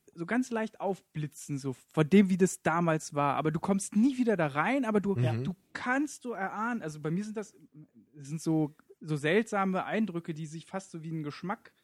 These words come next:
Speaker 1: manifestieren. Und, ähm, das Coole ist halt, ich hab den damals, glaub ich, sogar im Kino gesehen. Ich bin mir nicht ganz sicher, ähm, aber ich glaube, ähm,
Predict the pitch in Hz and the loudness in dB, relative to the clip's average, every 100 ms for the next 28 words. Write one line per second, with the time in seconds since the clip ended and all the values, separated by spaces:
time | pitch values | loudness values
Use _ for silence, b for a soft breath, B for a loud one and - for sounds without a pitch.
0 | _ _ _ - 160 160 151 151 - - | _ _ _ -6 -2 0 0 -2 -4 -4
1 | 139 127 b b b - 170 160 - - | -2 -2 b b b 2 4 4 0 -6
2 | 160 151 147 143 131 b b b - 170 | -2 0 0 -2 -4 b b b 2 4
3 | - 269 254 233 220 220 226 - - 180 | 10 12 10 6 4 4 4 0 -6 -4
4 | 196 202 175 143 226 226 - 190 196 180 | 0 2 4 2 2 0 2 2 2 2
5 | 165 147 - 247 185 143 131 151 214 - | 2 2 4 6 6 4 2 0 0 0
6 | - 240 262 240 220 196 190 220 - 202 | 8 10 10 8 4 2 2 2 4 4
7 | 196 B B B - 170 165 170 175 - | 2 B B B 2 4 6 4 2 -4
8 | _ _ _ - 170 170 - - 165 160 | _ _ _ 0 4 4 2 2 6 6
9 | 208 339 214 226 294 b b b - 185 | 8 6 6 4 4 b b b 0 2
10 | 185 185 185 | 4 2 0